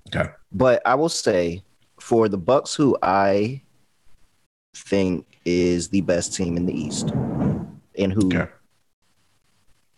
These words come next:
Speaker 2: well, they're playing, like, you know, one of the great, you know, great East basketball teams that they always, they kinda always do. And, but they're, they're really starting to force me to question them.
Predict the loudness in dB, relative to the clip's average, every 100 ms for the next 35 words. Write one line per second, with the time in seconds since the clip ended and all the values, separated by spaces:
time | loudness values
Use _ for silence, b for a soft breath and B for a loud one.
0 | _ _ _ _ _ 2 4 4 2 0
1 | 2 2 2 2 2 0 0 2 2 2
2 | 2 2 0 -2 0 2 2 -2 _ _
3 | _ _ _ 0 4 4 2 2 2 2
4 | -2 _ -4 0 0 -2 -2 -2 -2 -4
5 | -2 -2 -2 0 0 2 2 2 0 -4
6 | -8 -2 -2 0 -2 0 0 0 -4 -4
7 | -4 -4 -6 b b b b 0 2 2
8 | 2 2 0 0 2 4 4 2 0 -2
9 | -2 -2 -2 0 -2 -2 -4 -4 -6 -6
10 | -6 -8